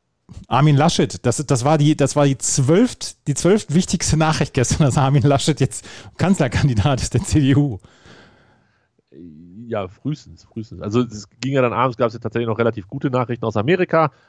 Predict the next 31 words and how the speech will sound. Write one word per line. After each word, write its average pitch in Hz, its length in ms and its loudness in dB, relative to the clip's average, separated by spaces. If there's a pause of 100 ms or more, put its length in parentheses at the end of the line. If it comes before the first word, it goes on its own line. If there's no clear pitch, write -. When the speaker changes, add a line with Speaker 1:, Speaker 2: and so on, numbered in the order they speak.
(160)
Speaker 2:
Ähm, 117 220 0
da 107 80 -2
haben 113 80 -2
wir 117 60 -2
dann 98 100 0
auch 104 140 -4
nochmal 98 220 -4
C - 160 -8
N 104 80 -4
N 160 140 -4
angeschmissen, 117 600 -8 (120)
kurzfristig. 117 580 -6
Ich - 20 -12
habe 110 140 -4
ja 107 40 -2
neulich 110 220 -2
noch 117 120 -6
gesagt, 123 240 -4
dass 113 80 -2
ich 104 60 -10
so 110 60 -2
lange 120 200 2
nicht 117 140 -6
mehr 101 80 -2
geguckt 101 320 -4
habe. 95 260 -4 (420)
Ähm, 101 500 -2 (160)
aber 117 400 2
ja, 135 300 -6
es - 140 -14
war, - 80 -16